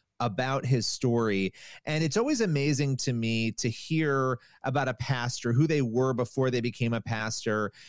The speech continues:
And, you know, we got this background on Joe Moore. He actually, before becoming a preacher, was addicted to crack cocaine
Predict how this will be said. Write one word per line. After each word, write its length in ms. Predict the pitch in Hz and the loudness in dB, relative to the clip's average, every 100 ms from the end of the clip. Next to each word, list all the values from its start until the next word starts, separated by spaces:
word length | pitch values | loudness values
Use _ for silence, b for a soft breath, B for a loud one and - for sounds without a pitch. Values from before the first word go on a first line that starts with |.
| B - | B -6
And, 440 | 151 147 139 139 - _ - | -4 -2 0 0 -2 _ -4
you 160 | 147 | 0
know, 60 | 160 | 2
we 120 | 156 | 2
got 240 | 147 233 | 0 -2
this 200 | 240 175 | -2 -4
background 840 | 104 123 131 160 - 135 113 113 - | -4 -4 -2 -4 -4 -2 0 -2 -2
on 300 | 120 117 113 | -2 -2 -2
Joe 260 | 120 113 | 0 0
Moore. 340 | 110 107 110 107 | 0 -2 0 -2
He 240 | - 151 165 | -2 -4 -2
actually, 600 | 165 233 - 220 156 123 | -4 -4 -4 -2 0 0
before 360 | - - 156 | -4 -4 -4
becoming 340 | 151 151 139 117 | -2 -2 -2 -2
a 60 | |
preacher, 340 | - 143 143 131 | -2 -2 0 -2
was 180 | 120 | 0
addicted 520 | 110 90 143 143 160 127 | -2 -2 -4 -2 -4 -2
to 80 | |
crack 360 | 110 - 123 - | -4 -4 -4 -4
cocaine 680 | 110 95 127 123 135 143 | -4 -2 0 0 0 0